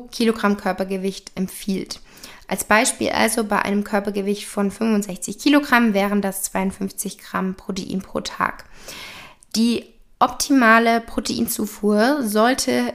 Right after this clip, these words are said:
immer individuell betrachtet werden. Also zum Beispiel ist es abhängig auch von Alter, von Geschlecht und Gewicht.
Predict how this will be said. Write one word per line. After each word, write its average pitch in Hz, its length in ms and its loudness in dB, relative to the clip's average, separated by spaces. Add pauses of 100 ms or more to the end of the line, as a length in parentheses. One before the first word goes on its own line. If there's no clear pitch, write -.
immer 214 500 2
individuell 190 640 0
betrachtet - 640 -12
werden. - 280 -8
Also 208 240 0
zum 208 220 -2
Beispiel 214 420 0
ist - 240 -6
es - 180 -6
abhängig 208 540 -2
auch 202 100 2
von 202 300 -4
Alter, 220 480 2
von 196 180 -4
Geschlecht 220 540 0
und - 180 -6
Gewicht. 247 480 -2